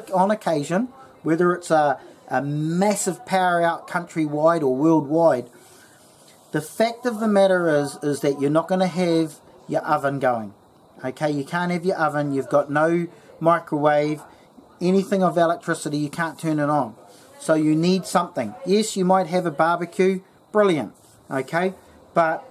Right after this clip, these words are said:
something like this gives you more variety to be able to cook with,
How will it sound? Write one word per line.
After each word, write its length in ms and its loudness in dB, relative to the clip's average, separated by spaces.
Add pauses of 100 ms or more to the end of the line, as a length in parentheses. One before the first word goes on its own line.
something 400 0
like 200 2
this 160 -2
gives 260 0
you 160 4
more 220 2
variety 720 2
to 160 -4
be 120 -2
able 200 2
to 160 -14
cook 340 -14
with, 140 -14